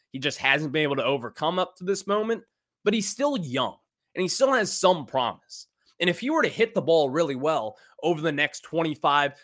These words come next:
to thirty days or so, then Carter Kieboom should be in the mix for someone who is part of the future for this Nationals ball club.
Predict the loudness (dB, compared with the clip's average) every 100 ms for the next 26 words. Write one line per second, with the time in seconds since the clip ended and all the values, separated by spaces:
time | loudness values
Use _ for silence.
0 | _ -8 -2 0 0 -2 0 0 -2 -2
1 | 0 0 -2 _ _ _ _ -6 0 4
2 | 6 4 -2 -6 -2 -2 -4 -2 -4 -2
3 | -2 -2 -2 -2 0 -2 -4 -16 -18 _
4 | _ -2 -2 -4 -4 -2 2 2 2 2
5 | 0 0 -4 _ _ -4 -4 -4 0 0
6 | 0 -4 -6 -6 -8 -10 -6 -4 -4 0
7 | 0 0 -2 -4 -2 0 0 -2 -14